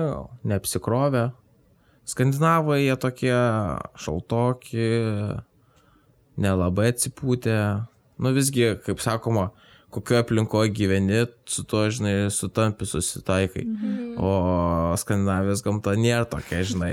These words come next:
Speaker 1: ne Ispanija, kai ten visi hi, hi, ha, ha, žinai.
Speaker 2: Jo.
Speaker 1: O ten kalnai, sniegas, lietus, vėjai. Žinoma, gražu, bet,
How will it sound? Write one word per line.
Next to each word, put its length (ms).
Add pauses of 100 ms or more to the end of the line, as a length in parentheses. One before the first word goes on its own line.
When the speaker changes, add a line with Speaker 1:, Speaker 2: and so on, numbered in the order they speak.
(120)
Speaker 1:
ne 180
Ispanija, 520
kai 140
ten 220
visi 300
hi, 160
hi, 200
ha, 160
ha, 280
žinai. 340
Speaker 2:
Jo. 240 (220)
Speaker 1:
O 160
ten 500
kalnai, 640
sniegas, 640
lietus, 480
vėjai. 480 (200)
Žinoma, 400
gražu, 380
bet, 280